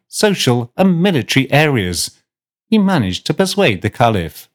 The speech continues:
As soon as Rashid Pasha took possession of the position of Grand Vizier in eighteen forty-six, twelve sixty-two, he began to open Masonic lodges in large cities,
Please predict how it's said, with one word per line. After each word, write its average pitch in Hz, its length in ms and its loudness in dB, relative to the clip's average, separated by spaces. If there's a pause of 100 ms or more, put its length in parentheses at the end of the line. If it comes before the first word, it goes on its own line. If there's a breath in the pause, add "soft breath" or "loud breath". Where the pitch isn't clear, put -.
(1700)
As 196 180 2
soon 113 320 2
as 90 220 -4
Rashid 120 500 2
Pasha 113 300 0
took - 240 -2
possession 135 520 0
of 120 120 -2
the 139 60 2
position 151 460 0
of 110 100 -2
Grand 135 260 2
Vizier 120 560 2
in 117 220 0
eighteen 131 340 2
forty-six, 123 920 -2
twelve 180 280 2
sixty-two, 113 840 -2 (600)
he 220 120 0
began 151 420 2
to - 200 0
open 131 320 0
Masonic 139 460 0
lodges 127 420 0
in 165 260 2
large 139 280 0
cities, 131 540 -2